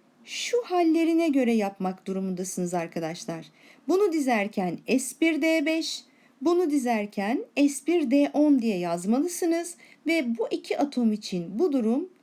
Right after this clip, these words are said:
temel hali gösterir. Yani uyarılmış hal değildir. Dediğim gibi D dört ile ya da D dokuz ile biten elektron dizilimleri yoktur. D dört ise S'den bir elektronu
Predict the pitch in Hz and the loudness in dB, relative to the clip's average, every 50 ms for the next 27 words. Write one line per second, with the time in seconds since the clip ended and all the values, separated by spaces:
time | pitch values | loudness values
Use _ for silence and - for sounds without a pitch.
0 | _ _ _ _ _ _ _ _ - - 339 339 311 320 330 339 339 339 339 _ | _ _ _ _ _ _ _ _ -8 0 2 2 2 2 2 0 -2 -4 -6 _
1 | _ - 285 269 262 269 254 247 254 208 220 196 196 - - - 180 151 156 151 | _ -4 -2 0 2 2 2 0 0 0 0 -2 -2 -4 -6 -6 -6 -6 -6 -8
2 | 151 - - - - _ - 220 233 220 214 214 202 - - 277 320 311 285 240 | -12 -12 -20 -20 -20 _ -2 0 0 2 0 -2 -4 -2 0 2 2 4 2 2
3 | 214 196 180 175 170 180 - - - 311 339 339 320 262 226 240 233 233 226 208 | 0 -4 -4 -6 -8 -10 -12 -8 -4 -2 0 2 2 2 2 2 4 4 4 2
4 | 175 139 135 - - - - _ _ _ _ _ _ _ _ _ _ _ _ _ | 0 -6 -8 -10 -10 -10 -12 _ _ _ _ _ _ _ _ _ _ _ _ _
5 | _ _ _ _ _ _ - _ - - 330 302 311 359 370 359 294 277 208 208 | _ _ _ _ _ _ -20 _ 2 4 4 4 4 2 2 4 2 2 2 0
6 | 175 - - _ - 202 190 185 285 320 330 339 277 247 330 359 381 359 - - | -4 -4 -10 _ -8 -6 4 6 6 6 6 4 4 4 2 2 2 0 0 2
7 | 285 233 185 185 - _ - _ _ _ - 220 262 233 262 240 196 180 262 269 | 2 2 2 0 -2 _ -20 _ _ _ -2 -2 0 2 2 0 2 4 4 6
8 | 269 269 277 269 269 - 214 202 240 233 233 - 427 415 370 285 277 262 202 220 | 6 6 4 0 -2 -6 -2 -2 -2 -2 0 0 0 0 2 2 0 0 0 -2
9 | 226 - 226 185 180 - - 247 277 294 294 285 - - 330 330 330 320 285 294 | -4 -2 -2 -2 -2 -2 2 4 4 4 4 2 0 -2 0 2 2 2 2 2
10 | 254 247 254 247 240 226 208 190 180 165 160 180 214 277 285 - - 349 359 349 | 0 0 -2 0 2 2 2 0 -2 -4 -2 -2 -2 -2 -4 -4 -4 -4 -4 -4
11 | - - - _ _ _ _ _ _ _ _ _ _ _ _ - 208 240 294 302 | -6 -14 -16 _ _ _ _ _ _ _ _ _ _ _ _ -4 4 6 6 6
12 | 311 285 - 330 339 359 349 - - - 359 339 339 - - - - - 339 320 | 6 4 2 2 2 2 0 -2 -2 2 2 2 2 0 -8 -10 -2 0 2 2
13 | 311 277 311 311 311 302 302 302 311 302 302 294 302 294 294 - - 294 294 294 | 4 2 2 2 2 2 2 2 4 4 4 4 4 2 0 0 4 6 6 8
14 | 294 302 294 | 6 6 2